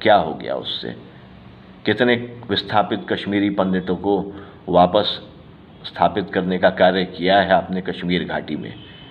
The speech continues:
क्या कदम उठाए हैं आपने कश्मीरी पंडितों के हितों के लिए? साहब, गलती तो आपकी है तो सुधारना भी आप ही को होगा।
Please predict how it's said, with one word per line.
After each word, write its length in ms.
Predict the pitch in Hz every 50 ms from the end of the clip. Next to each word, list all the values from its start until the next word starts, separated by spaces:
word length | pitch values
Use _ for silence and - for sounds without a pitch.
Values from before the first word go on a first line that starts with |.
| - - - - - - - -
क्या 160 | 107 107 110
कदम 360 | 110 113 107 98 104 101 101
उठाए 340 | 95 90 - 85 87 90 90
हैं 160 | 85 82 82
आपने 440 | 80 76 76 - 76 76 73 71 78 - - - - - - - - - - -
कश्मीरी 400 | - 87 - 90 92 95 92 87
पंडितों 480 | 90 90 87 87 82 85 87 92 90
के 140 | 87 87 85
हितों 260 | 82 80 80 - 82
के 160 | 80 - 80
लिए? 260 | 69 64 64 62 58 58 - - - - - - - - - - - - - - - - -
साहब, 440 | - - 101 101 104 117 110 98 92
गलती 380 | 107 104 101 95 - 123 113
तो 180 | 110 110 104 98
आपकी 380 | 95 90 87 - - - 98
है 100 | 85 85
तो 120 | 92 - 90
सुधारना 560 | 87 - 90 85 85 87 87 87 90 95 95
भी 200 | 90 85 87 87
आप 160 | 82 80 80 -
ही 100 | - 90
को 160 | 87 - 73
होगा। 380 | - 73 65 60 62 67 71